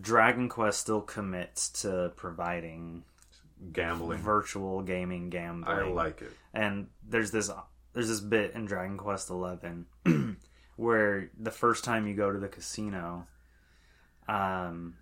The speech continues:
Speaker 1: you will just find that you're, you're winning a lot. And I wasn't sure what was going on, so I
Speaker 2: Mm-hmm.
Speaker 1: just kept playing for hours. I was like, "Oh my God,
Speaker 2: Yeah.
Speaker 1: I am making
Speaker 2: Bank.
Speaker 1: so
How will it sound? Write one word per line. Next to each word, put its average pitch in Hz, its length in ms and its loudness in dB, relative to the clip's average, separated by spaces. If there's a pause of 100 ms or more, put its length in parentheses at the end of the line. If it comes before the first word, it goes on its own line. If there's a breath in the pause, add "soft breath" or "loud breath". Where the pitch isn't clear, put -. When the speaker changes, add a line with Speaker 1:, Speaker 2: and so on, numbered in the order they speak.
(760)
Speaker 1:
you 113 400 -2
will 117 200 2
just 117 300 -2
find 92 380 -2
that 95 140 -4
you're, 92 240 -6 (400)
you're 104 200 -6
winning 104 360 0
a 90 140 -2
lot. 87 460 -2 (960)
And 95 920 -2 (800)
I 113 280 2
wasn't 117 360 4
sure 110 200 -2
what 104 200 2
was 101 160 -4
going 95 360 -2
on, 87 540 -6
so 90 160 -6
I 95 40 0
Speaker 2:
Mm-hmm. 95 80 -2
Speaker 1:
just 92 160 -6
kept - 200 -8
playing 95 280 -4
for - 220 -10
hours. 90 400 -6
I - 100 -6
was 82 120 -6
like, 82 200 -8
"Oh 90 80 -6
my 85 200 -10
God, 85 500 -10 (320)
Speaker 2:
Yeah. 92 180 -8
Speaker 1:
I 90 60 -4
am 90 140 -4
making 85 520 -8 (520)
Speaker 2:
Bank. 87 140 2
Speaker 1:
so 104 760 4